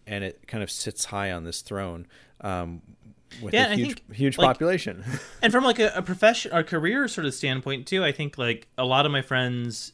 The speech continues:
Speaker 2: and myself, you know, in, in, that lived in Fairbanks for a long time, you know, it's a difficult job market there, right?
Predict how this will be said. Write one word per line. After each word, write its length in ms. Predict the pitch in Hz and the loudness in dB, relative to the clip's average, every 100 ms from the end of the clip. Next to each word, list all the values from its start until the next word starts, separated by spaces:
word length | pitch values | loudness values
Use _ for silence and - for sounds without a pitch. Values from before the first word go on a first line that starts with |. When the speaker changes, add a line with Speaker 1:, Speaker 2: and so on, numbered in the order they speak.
| _ | _
Speaker 2:
and 100 | 117 | -4
myself, 500 | 113 - 165 160 - | -4 -2 -2 -2 -4
you 80 | 120 | -4
know, 140 | 117 | -2
in, 500 | 120 98 120 120 117 | -2 -2 -2 -2 -4
in, 500 | - 110 110 107 104 - - - _ | -6 -6 -4 -6 -8 -10 -20 -20 _
that 160 | 104 123 | -8 -2
lived 200 | 127 120 | -2 -2
in 100 | 113 | -4
Fairbanks 380 | 127 185 240 202 | -4 -4 -4 -8
for 100 | 135 | -6
a 40 | |
long 220 | 110 110 | -4 -4
time, 500 | 104 110 107 110 110 110 _ _ - - _ | -4 -2 -2 -2 -6 -12 _ _ -20 -20 _
you 100 | 147 | 0
know, 60 | 147 | 2
it's 240 | 175 - | 2 0
a 60 | 226 | -2
difficult 600 | 185 185 190 180 160 - | -2 -2 -4 -2 -4 -6
job 320 | - 104 147 | -4 -2 0
market 460 | 196 113 - 85 - | 0 0 -2 -10 -10
there, 320 | 85 78 85 - | -14 -14 -16 -6
right? 420 | 98 104 117 123 | 0 2 2 0